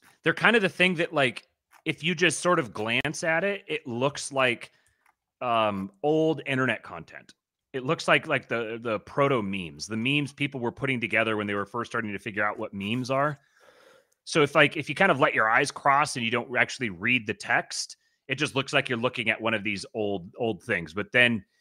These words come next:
you start reading it, and he's got a very distinct voice, this very, um, kind of absurd, ironic, um,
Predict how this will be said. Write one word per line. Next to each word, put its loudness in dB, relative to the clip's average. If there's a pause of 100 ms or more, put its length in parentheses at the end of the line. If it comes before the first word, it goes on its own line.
(200)
you -2
start 6
reading 4
it, 0
and -2
he's -2
got 6
a 2
very 2
distinct -4
voice, -2
this -6
very, 2 (500)
um, 2
kind 2
of 2 (100)
absurd, 2 (100)
ironic, 0 (280)
um, -4